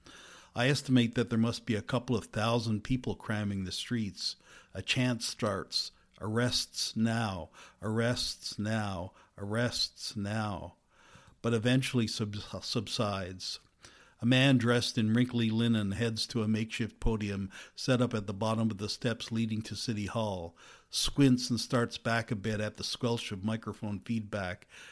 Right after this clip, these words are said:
and finally addresses the now silent crowd. "People, thank you for coming out this afternoon." There are a few shouts and some applause, and then silence again. "Thank you for being part of this citizens' protest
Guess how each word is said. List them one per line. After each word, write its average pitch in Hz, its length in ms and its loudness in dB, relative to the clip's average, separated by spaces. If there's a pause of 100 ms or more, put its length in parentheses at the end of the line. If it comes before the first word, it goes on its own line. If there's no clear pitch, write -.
(120)
and 107 200 -4
finally 120 420 4
addresses 104 540 -4
the 107 100 -6
now 101 220 -2
silent 101 500 -4
crowd. 98 400 -4 (1400)
"People, 123 560 0
thank 127 260 2
you 123 60 4
for 113 160 0
coming 117 360 4
out 113 220 2
this - 220 -4
afternoon." 95 760 -4 (760)
There 113 120 2
are 110 120 4
a 107 40 -2
few - 240 0
shouts 117 500 2
and 104 100 -4
some 107 200 0
applause, 107 580 -2
and 104 140 -2
then 104 140 -4
silence 107 520 -2
again. 87 440 -8 (840)
"Thank 139 260 2
you 139 100 6
for 127 160 4
being 113 240 6
part 123 240 6
of 117 120 2
this 104 180 -2
citizens' 120 480 2
protest 117 720 -2